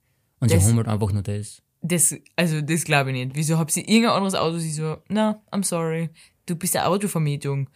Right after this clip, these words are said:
Speaker 2: Als ob die kein anderes Auto haben.
Speaker 1: Ja, die haben ja nicht zweitausend Autos stehen und, und
Speaker 2: Ja, aber vielleicht zwei oder drei, <laughs>
Speaker 1: Vielleicht
Speaker 2: wo
Speaker 1: war
Speaker 2: noch ein Benziner dabei war.
Speaker 1: Vielleicht sind alle Elektrik gewesen, keine Ahnung. Boah, ja, das ist,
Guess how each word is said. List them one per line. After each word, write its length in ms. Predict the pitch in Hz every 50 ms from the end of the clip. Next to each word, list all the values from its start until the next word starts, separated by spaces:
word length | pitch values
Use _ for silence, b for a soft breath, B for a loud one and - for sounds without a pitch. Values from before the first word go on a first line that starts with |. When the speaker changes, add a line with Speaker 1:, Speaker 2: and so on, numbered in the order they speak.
| _ _ _
Speaker 2:
Als 160 | - 185 175 175
ob 100 | - -
die 80 | 175
kein 140 | 165 180 170
anderes 240 | 147 160 160 156 160
Auto 260 | - 143 160 165 156
haben. 160 | 147 139 139 139
Speaker 1:
Ja, 80 | 131
die 140 | - 104 90
haben 160 | 98 101 104 107
ja 60 | 107
nicht 240 | 107 110 107 - -
zweitausend 580 | - 101 104 110 113 113 113 104 110 113 107
Autos 280 | 104 120 117 - 120 98
stehen 320 | - - 104 104 107 110
und, 140 | 107 104 -
und 60 | -
Speaker 2:
Ja, 120 | 180 185 185
aber 120 | 185 185 175
vielleicht 280 | 202 185 180 - - _ _ -
zwei 420 | - - 165 160 156 165 170 165
oder 160 | 156 156 151
drei, 560 | 147 143 139 143 147 147 147 143 151 156 170 160
<laughs> 220 | 190 226 277 262 -
Speaker 1:
Vielleicht 280 | 247 233 127 120 -
Speaker 2:
wo 40 | 196 208
Speaker 1:
war 40 | 196
Speaker 2:
noch 100 | 190 196
ein 280 | - - 160 170 180
Benziner 560 | - 170 165 160 151 - 202 202 190 190 175 170
dabei 340 | 165 151 147 143 139 143 147
war. 160 | 139 135 160
Speaker 1:
Vielleicht 300 | 185 - 117 120 117 -
sind 200 | - 123 120 -
alle 200 | - 131 127 127
Elektrik 680 | 123 113 113 117 110 - - 120 110 95 - - - -
gewesen, 240 | - 107 107 107
keine 220 | 107 113 104 107 110
Ahnung. 340 | 110 110 107 107 107 110 110 _ _ _ _ _ _ _ _ _ _ _ _ _ _ _ _ _ _ -
Boah, 240 | - 117 120 120 113
ja, 160 | 110 117 120
das 160 | 117 123 120
ist, 360 | 127 131 - - - - -